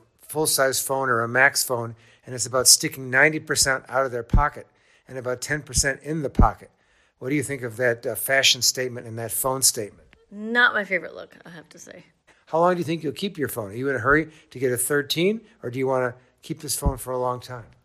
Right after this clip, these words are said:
Speaker 2: Well, right now I'm paying for two phones, so I'm definitely not getting a third phone anytime soon.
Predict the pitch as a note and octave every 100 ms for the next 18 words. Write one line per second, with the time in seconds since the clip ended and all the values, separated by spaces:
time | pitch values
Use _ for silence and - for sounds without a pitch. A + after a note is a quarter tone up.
0 | _ _ _ A#3+ B3+ B3 B3 D4+ F4 D#4
1 | C#4+ B3+ - - B3 C4 D4+ D4+ D4+ D#4
2 | D4+ - _ _ - - A3+ G#3+ G#3+ B3+
3 | A#3+ B3+ A#3 A3+ G#3+ G3 G3+ F#3 F3+ D#3
4 | D#3 D#3+ D#3+ D#3 - - -